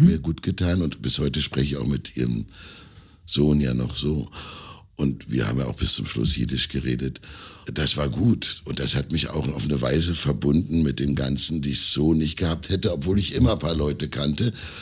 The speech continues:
Speaker 2: die Jiddisch gesprochen haben. Die Familie von meinem Vater waren aber deutsche Juden,
Speaker 1: Mhm.
Speaker 2: Nathan aus Hamburg, aber da hat ja keiner überlebt, nur seine kleine Familie. Mutter, Vater, zwei Kinder. Durch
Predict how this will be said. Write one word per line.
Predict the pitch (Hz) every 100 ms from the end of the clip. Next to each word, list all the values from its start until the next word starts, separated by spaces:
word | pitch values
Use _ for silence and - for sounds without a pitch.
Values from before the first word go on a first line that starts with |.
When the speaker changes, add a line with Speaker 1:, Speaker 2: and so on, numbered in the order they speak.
| - -
Speaker 2:
die | 78
Jiddisch | 85 92 -
gesprochen | 80 - 78 71
haben. | 64 60
Die | 67
Familie | 95 95 95
von | 82
meinem | 82 73
Vater | 73 87 101 127
waren | 113 107
aber | 98 95
deutsche | 90 104 101 92
Juden, | 80 65 57 55 50
Speaker 1:
Mhm. | 69
Speaker 2:
Nathan | 73 82 87 76 67
aus | 67 67
Hamburg, | - 82 82 71 60 -
aber | 76
da | 71 71
hat | 78
ja | 85
keiner | - 76 80
überlebt, | 73 80 87 62 -
nur | 67 82 85 -
seine | - 64 69 67
kleine | 65 69
Familie. | 69 69 78 69 64 - - - - - - - - - - -
Mutter, | 64 65 64
Vater, | 65 62 76 73
zwei | - 67
Kinder. | - 76 62 - - - - - - - -
Durch | - 65 -